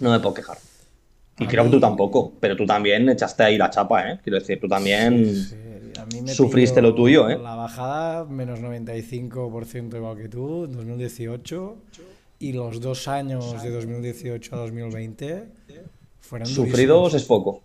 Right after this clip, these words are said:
Speaker 2: Sufridos es poco, no se terminaba
Speaker 1: Sufridos es
Speaker 2: nunca.
Speaker 1: poco y con todo tu entorno en contra de que qué mierdas has hecho, que eres tonto, que ponte a
Speaker 2: Sí,
Speaker 1: estudiar
Speaker 2: sí.
Speaker 1: ya, dedícate a otra cosa y
Speaker 2: Sí, sí,
Speaker 1: todo.
Speaker 2: siempre con la misma historia, no sé qué.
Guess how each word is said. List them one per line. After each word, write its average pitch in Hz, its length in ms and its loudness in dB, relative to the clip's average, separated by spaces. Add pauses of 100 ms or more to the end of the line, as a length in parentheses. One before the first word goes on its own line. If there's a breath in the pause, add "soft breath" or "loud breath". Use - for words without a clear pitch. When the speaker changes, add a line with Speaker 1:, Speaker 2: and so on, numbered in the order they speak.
(120)
Speaker 2:
Sufridos 117 480 -10
es 143 120 -8
poco, 123 360 -10
no 113 80 -14
se 123 100 -12
terminaba 139 300 -6
Speaker 1:
Sufridos 131 340 6
es 143 80 0
Speaker 2:
nunca. - 80 -10
Speaker 1:
poco 135 380 2
y 135 100 4
con 123 240 6
todo 127 240 8
tu 156 100 4
entorno 127 460 4
en 110 160 0
contra 120 420 4
de 110 140 2
que 117 100 -2
qué 123 140 0
mierdas 113 400 2
has - 140 -8
hecho, 175 520 0
que 101 480 0
eres 113 220 -2
tonto, 170 500 0
que 123 120 -6
ponte 120 220 2
a 117 40 0
Speaker 2:
Sí, 110 40 -4
Speaker 1:
estudiar 101 220 0
Speaker 2:
sí. 98 60 -6
Speaker 1:
ya, 151 420 0
dedícate 113 360 2
a 107 40 2
otra 98 220 -2
cosa 170 600 0 (400)
y 110 120 -4
Speaker 2:
Sí, 127 100 -4
sí, - 0 -
Speaker 1:
todo. 113 320 4
Speaker 2:
siempre 98 260 2
con 139 120 -2
la 135 60 -4
misma 123 320 -8
historia, 175 560 -4
no 147 100 -10
sé 127 160 -10
qué. 170 240 -10